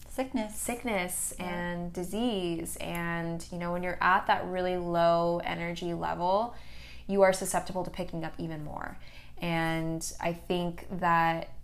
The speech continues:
Speaker 2: now being a year, almost a year into this, ha-,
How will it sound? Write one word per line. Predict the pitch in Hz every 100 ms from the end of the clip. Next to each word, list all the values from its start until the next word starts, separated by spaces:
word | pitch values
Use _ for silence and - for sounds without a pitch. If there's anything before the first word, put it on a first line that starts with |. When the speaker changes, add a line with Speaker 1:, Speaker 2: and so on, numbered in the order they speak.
| -
Speaker 2:
now | 185 180 180 180 175 175
being | 180 180 175 170
a |
year, | 165 165 165 165 170 185 208
almost | 175 175 -
a |
year | 165 165 170
into | 180 - 170 175
this, | 196 208 220 - -
ha-, | - -